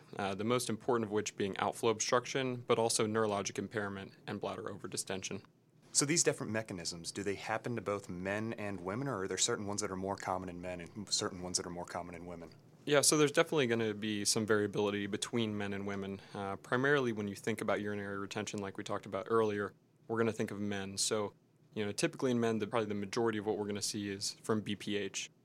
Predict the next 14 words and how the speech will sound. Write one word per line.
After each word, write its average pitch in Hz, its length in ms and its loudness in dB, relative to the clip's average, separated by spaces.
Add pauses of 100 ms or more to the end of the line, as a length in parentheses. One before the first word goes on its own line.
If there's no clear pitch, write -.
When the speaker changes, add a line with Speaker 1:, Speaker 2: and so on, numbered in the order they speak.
(180)
Speaker 1:
Other 110 200 2
things 107 260 -2
more 101 140 -2
common 104 340 -6
in 101 140 -6
men 101 260 -6
are, 98 220 -10 (420)
uh, 95 120 -4
urethral 104 520 -2
strictures, 123 640 0
because 101 260 -6
we 101 80 -2
have 98 80 -4
a 98 140 -6